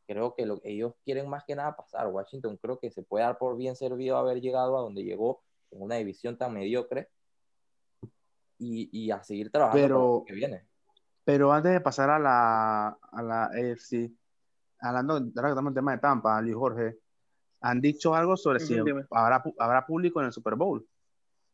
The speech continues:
Speaker 3: No, sí,
Speaker 2: Público
Speaker 3: sí se habló desde el
Speaker 2: considerable,
Speaker 3: principio.
Speaker 2: considerable.
Speaker 3: Ah, desde el principio se ha hablado que son veinte por ciento de la capacidad del estadio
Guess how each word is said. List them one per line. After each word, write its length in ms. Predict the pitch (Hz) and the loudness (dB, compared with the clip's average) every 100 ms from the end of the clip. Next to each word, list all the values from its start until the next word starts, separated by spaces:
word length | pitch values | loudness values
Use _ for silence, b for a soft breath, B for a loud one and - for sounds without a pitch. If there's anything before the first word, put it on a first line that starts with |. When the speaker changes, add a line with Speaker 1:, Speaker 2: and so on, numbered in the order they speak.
| _ _ _ _ _ _ _ _ _ _ | _ _ _ _ _ _ _ _ _ _
Speaker 3:
No, 200 | 196 202 | 6 8
sí, 140 | 170 185 | 10 10
Speaker 2:
Público 180 | 180 | 10
Speaker 3:
sí 80 | 185 | 8
se 100 | 190 | 6
habló 200 | 180 160 | 8 10
desde 180 | 175 180 | 10 8
el 60 | 135 | 8
Speaker 2:
considerable, 220 | 151 120 | 6 4
Speaker 3:
principio. 360 | 104 151 156 160 | 0 -2 4 4
Speaker 2:
considerable. 680 | 147 127 117 139 113 104 - _ - - _ _ | 4 0 2 2 2 -4 -8 _ -10 -10 _ _
Speaker 3:
Ah, 200 | 156 156 - | 0 2 -2
desde 480 | - - 170 165 170 | -12 -14 4 6 8
el 60 | 170 | 6
principio 560 | 165 160 190 196 220 226 | 2 -2 -2 0 0 0
se 160 | - | 2
ha 100 | 160 | 2
hablado 520 | 170 175 180 190 226 - 180 | 4 4 4 4 0 -8 -12
que 140 | 151 139 | -8 -6
son 380 | 156 156 165 | -6 -6 -2
veinte 280 | 151 156 180 | 0 2 2
por 200 | 165 139 | 0 -2
ciento 360 | - 151 147 160 | 0 0 2 2
de 80 | 156 | 2
la 140 | 131 | 0
capacidad 380 | 131 127 - 131 | -2 -4 0 2
del 140 | 139 | 2
estadio 340 | - 135 123 | 0 -4 -4